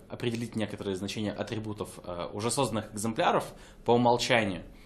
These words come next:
Для того, чтобы определить поведение конструктора, необходимо объявить функцию init внутри нашего класса. Давайте вернемся к нашему классу counter и попробуем написать в него такой конструктор,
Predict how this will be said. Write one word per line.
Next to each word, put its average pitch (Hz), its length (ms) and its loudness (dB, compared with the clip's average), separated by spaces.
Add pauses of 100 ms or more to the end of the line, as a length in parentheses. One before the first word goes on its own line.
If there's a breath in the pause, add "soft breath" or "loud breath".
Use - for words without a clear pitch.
(420 loud breath)
Для 101 100 -2
того, 147 100 8
чтобы 202 200 4
определить 160 340 0
поведение 127 320 4
конструктора, 131 580 0
необходимо 123 460 0
объявить 120 240 -2
функцию 131 580 -2
init 127 320 0
внутри 113 320 -2
нашего 110 300 2
класса. - 500 4 (540)
Давайте 123 300 4
вернемся 113 320 0
к - 80 -10
нашему 98 260 -6
классу 98 320 -4
counter 196 460 4
и - 20 -6
попробуем 123 400 2
написать 117 280 -4
в - 40 -12
него 107 140 -4
такой 110 280 -2
конструктор, 147 680 0